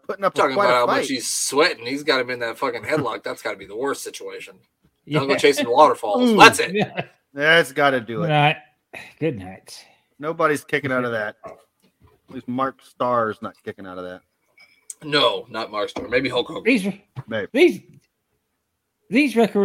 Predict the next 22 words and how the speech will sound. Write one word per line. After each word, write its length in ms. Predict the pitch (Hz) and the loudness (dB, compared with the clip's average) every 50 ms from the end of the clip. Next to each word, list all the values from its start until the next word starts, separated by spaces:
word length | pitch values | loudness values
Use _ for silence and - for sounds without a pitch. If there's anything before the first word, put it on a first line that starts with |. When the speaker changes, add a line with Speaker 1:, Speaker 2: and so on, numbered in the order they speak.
| 190 190 - | 0 -2 -2
Speaker 3:
referees 880 | 151 202 202 - - 175 175 175 156 143 135 135 131 123 - - - _ _ _ | 0 0 0 0 0 0 0 2 2 2 2 2 0 -2 -6 -12 -20 _ _ _
take 360 | - - 175 165 - - _ - | -2 2 2 2 0 -2 _ 0
being 240 | 180 180 165 143 | 2 2 2 2
innocuous 720 | 156 156 151 170 156 - - - - 127 113 120 120 117 - | 2 2 2 0 0 -2 -4 -4 0 2 2 2 2 0 -2
to 140 | - 143 143 | 0 2 4
a 60 | 139 135 | 4 4
new 240 | 139 147 147 147 147 | 4 6 6 6 6
level. 320 | 165 190 190 139 131 123 | 6 6 4 4 4 2
You 80 | 131 143 | 2 4
don't 300 | 147 214 196 185 170 170 | 6 6 6 6 6 4
even 240 | 165 151 151 160 139 | 4 2 2 -2 -6
see 240 | - - 160 147 | -6 -4 -2 -2
him 100 | 147 135 127 | -2 -2 -4
counting. 680 | - 143 151 180 196 220 214 - - 104 101 95 92 - _ _ _ _ _ _ _ _ _ _ _ _ _ | -4 0 2 2 2 2 0 -4 -8 -8 -8 -8 -10 -12 _ _ _ _ _ _ _ _ _ _ _ _ _
Speaker 1:
Right. 260 | 143 160 190 208 175 165 | 4 6 8 8 8 6
Speaker 3:
It's 220 | 180 - - - | 4 4 4 8
<laughs> 20 | |
totally, 420 | - 254 233 - - 233 226 - - 285 285 - - - - - - | 8 10 10 10 12 10 10 10 8 6 6 4 2 -12 -18 -6 2
totally 420 | 220 233 226 185 151 175 180 190 190 | 6 6 6 6 4 0 0 2 4
out 260 | 190 196 175 135 156 | 6 6 4 4 0
of 140 | 139 - - | 0 2 2
it. 280 | 165 - 98 101 - | 2 2 0 -4 -20